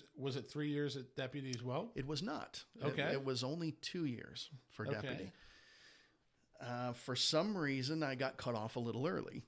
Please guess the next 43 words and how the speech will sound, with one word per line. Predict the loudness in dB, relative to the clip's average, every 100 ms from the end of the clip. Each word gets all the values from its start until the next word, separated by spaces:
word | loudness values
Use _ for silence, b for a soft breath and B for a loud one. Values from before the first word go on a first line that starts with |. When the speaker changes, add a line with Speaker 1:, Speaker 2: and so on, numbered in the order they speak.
| -8 -2
Speaker 1:
Okay, | 0 2 4 4
why | 4 4
don't, | 4 2
Speaker 2:
Uh, | 2
Speaker 1:
why | 2 2
don't | 2 0
you |
expound | -2 -2 -2 0 0
on | 0 2
that | 2 2
Speaker 2:
Sure. | 4 8
Speaker 1:
while | 8 8
we're | 6
here? | 8
Speaker 2:
All | 8 8
right, | 8 2 2
so, | 8 10 12 10 2 B B B B -14 -6
uh, | -4
here | 2 8 10
I | 12
am | 12 10 8
as, | 6 4 2 2
as | 2 2 2
a, | 2 2 -2 -2 -2
a |
district | 0 0 0 0
deputy | 0 0 -2
grand | 0 0 0
master, | -2 -2 -2 -2 -4 -6 -12 -8
and, | -4 -4 -4 -6 -6 -8
um, | -8 -10 -12 -16 -16 -8
our | -4
district | 0 0 -2 -4
advisor, | -6 -4 -4 -4 -6 -6 -8
Rick | -8 -6
Shao, | -6 -4 -4 -4 -6 -8
is, | -8 -8 -6 -6 -6
uh, | -10 b b b _
has | -2 2
gotten | 2 2 0
to | -2
the | -2
point | 0 0 0